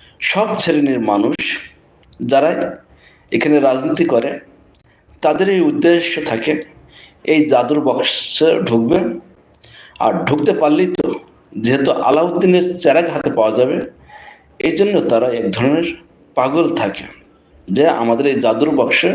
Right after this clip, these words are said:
ঢুকতে হবে, ঢুকে আলাউদ্দিনের এই চেরাগের ভিতর ঢুকে জাদুর বাক্সটি হাতে নিতে হবে। দর্শক দেখুন, এই জাদুর বাক্সে ঢুকে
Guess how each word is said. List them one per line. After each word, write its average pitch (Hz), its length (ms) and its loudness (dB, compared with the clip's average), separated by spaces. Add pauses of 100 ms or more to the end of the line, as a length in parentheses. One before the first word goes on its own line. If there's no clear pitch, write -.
(580)
ঢুকতে 113 280 -2
হবে, 156 180 0 (320)
ঢুকে 117 220 0
আলাউদ্দিনের 143 1040 0 (480)
এই 117 120 2
চেরাগের 151 360 2
ভিতর 151 260 -2
ঢুকে 135 340 0 (300)
জাদুর 127 280 0
বাক্সটি - 420 -2
হাতে 101 280 -2
নিতে 95 240 0
হবে। - 220 -10 (1040)
দর্শক - 380 0 (960)
দেখুন, 170 260 0 (220)
এই 185 160 0
জাদুর 190 340 0
বাক্সে 180 320 -2
ঢুকে 147 380 0